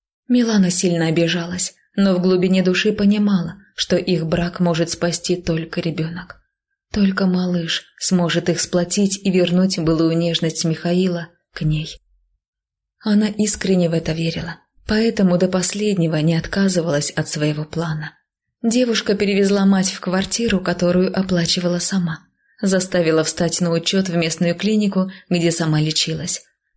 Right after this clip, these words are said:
Покупала матери еду, одежду и всячески оберегала от стрессов.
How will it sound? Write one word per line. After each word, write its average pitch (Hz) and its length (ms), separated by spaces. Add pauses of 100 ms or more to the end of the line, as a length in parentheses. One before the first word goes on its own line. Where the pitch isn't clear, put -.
Покупала 240 540
матери 190 400
еду, 165 520
одежду 180 640 (220)
и 233 120
всячески 208 640
оберегала 175 720
от 175 180
стрессов. - 600